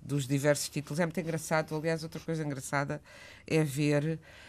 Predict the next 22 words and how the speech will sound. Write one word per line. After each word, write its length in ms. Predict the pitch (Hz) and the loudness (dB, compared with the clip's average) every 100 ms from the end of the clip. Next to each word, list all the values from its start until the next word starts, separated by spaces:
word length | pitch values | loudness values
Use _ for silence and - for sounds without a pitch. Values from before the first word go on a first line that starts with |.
| - | -6
A 60 | - | -2
Virginia 340 | 147 170 175 170 | 2 2 4 4
Woolf, 200 | 170 - | 2 0
nos 160 | 160 | -2
seus 220 | - 170 131 | 0 0 4
diários, 360 | 160 156 160 | 4 4 4
tem 100 | - | 0
vários 300 | 160 170 165 | 4 4 4
títulos 360 | - 160 165 147 | 0 -8 -4 0
alternativos 600 | 160 147 147 143 170 147 | 2 2 0 0 -2 -6
para 160 | - 156 | -4 -4
os 80 | 147 | -2
livros 240 | 156 - | -4 -4
que 100 | - | 0
ela 160 | 151 143 | 0 0
publicou. 560 | 143 131 123 - 101 - | -4 -4 -6 -6 -8 -2
Alguns 440 | 127 139 170 165 | 4 4 2 -2
até, 320 | 160 - 160 160 | -4 -2 0 0
eu 40 | |
por 100 | - | -4
acaso 260 | 156 156 151 | -6 -4 -2
não, 320 | 147 127 113 | -2 -2 -6